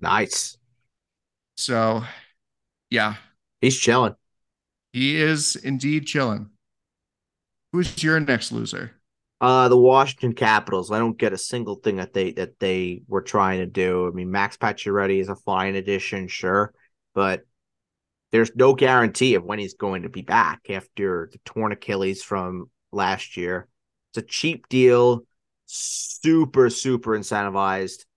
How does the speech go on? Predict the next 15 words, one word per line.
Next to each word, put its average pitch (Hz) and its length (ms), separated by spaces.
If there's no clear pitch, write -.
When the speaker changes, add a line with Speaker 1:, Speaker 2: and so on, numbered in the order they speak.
Speaker 1:
So 92 420
he's 113 160
got 123 180
an 117 60
opportunity 113 540
to 104 60
make 107 180
some 104 140
good 104 180
money 101 240
with 95 120
Washington, 101 600
but 98 240
out 135 160
of 117 100